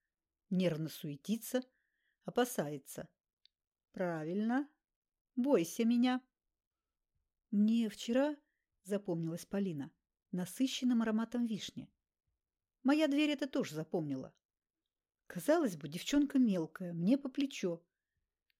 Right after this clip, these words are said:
Но как умудрилась выбить из рук папку с телефоном?" В тренажёрном зале я поднимаю железо весом в три полины и больше. А как она смотрит? Распахивает большие зелёные глаза с хитрым огоньком.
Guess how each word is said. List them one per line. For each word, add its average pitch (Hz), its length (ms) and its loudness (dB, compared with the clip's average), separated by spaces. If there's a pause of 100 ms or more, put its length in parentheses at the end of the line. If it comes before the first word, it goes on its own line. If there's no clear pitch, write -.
(160)
Но 165 220 -6
как 233 320 2
умудрилась 175 600 -2
выбить 170 340 -4
из 156 120 -10
рук 262 260 -6
папку - 280 -4
с - 80 -12
телефоном?" 180 580 -4 (960)
В - 80 -20
тренажёрном 220 680 2
зале 226 320 2
я 175 140 0
поднимаю 190 480 0
железо 196 420 2
весом 214 320 -2
в - 80 -8
три 233 180 -2
полины 226 440 2
и - 20 2
больше. 220 460 -2 (1200)
А 160 200 -6
как 202 240 -4
она 202 140 2
смотрит? - 640 -10 (840)
Распахивает 165 680 -8
большие 170 540 -4
зелёные 160 460 -4
глаза 151 440 -2 (420)
с - 120 -18
хитрым 185 360 -4
огоньком. 196 500 -2